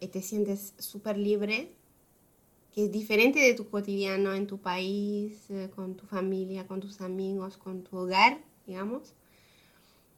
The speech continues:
Y, y durante todo este viaje aprendes y creces, y, y ves un montón de cosas.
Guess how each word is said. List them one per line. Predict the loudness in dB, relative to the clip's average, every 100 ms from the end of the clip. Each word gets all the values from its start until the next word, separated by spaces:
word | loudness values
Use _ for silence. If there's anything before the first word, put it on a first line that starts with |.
| _ _ _ _ -4
Y, | 0 4 6 8 6 4 0 -4 -8 -12 -16 _ _ _ _
y | -2
durante | 4 4 4 4
todo | 6
este | 4 2 2
viaje | 2 0 -4 -6 -6 -4
aprendes | -8 -4 -4 -2 -2 -2 -6 -12 -14
y | -14
creces, | -10 -10 -10 0 0 0 -10 -20 _ _ _ _ _ _ _ _ _ _ _ _ _ _ _ -6
y, | -2 -2 -2 -4 -4
y | 0
ves | 0 2
un | 2
montón | 2 2 0
de | 0
cosas. | -6 -8 -4 -4 -4 -8 -20